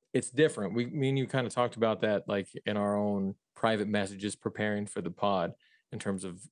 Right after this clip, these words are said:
music, where it's, where it has that sort of thing that's going on. It's a little bit unique,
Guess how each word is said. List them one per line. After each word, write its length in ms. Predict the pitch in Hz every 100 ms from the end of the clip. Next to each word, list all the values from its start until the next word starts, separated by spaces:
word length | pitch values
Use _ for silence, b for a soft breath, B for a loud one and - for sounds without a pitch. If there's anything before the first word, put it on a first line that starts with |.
| 214
music, 420 | 127 107 104 95 87
where 240 | 92 92
it's, 220 | 87 - - _ _ -
where 140 | 113 104
it 60 |
has 200 | 104 113
that 160 | 104 95
sort 220 | 107 98
of 100 | 90
thing 220 | 110 101
that's 140 | 87 -
going 260 | 104 92
on. 280 | 95 101 87
It's 260 | 85 - - b b b b b b
a 80 | 127
little 220 | 139 139
bit 140 | 143
unique, 480 | 123 117 117 117 101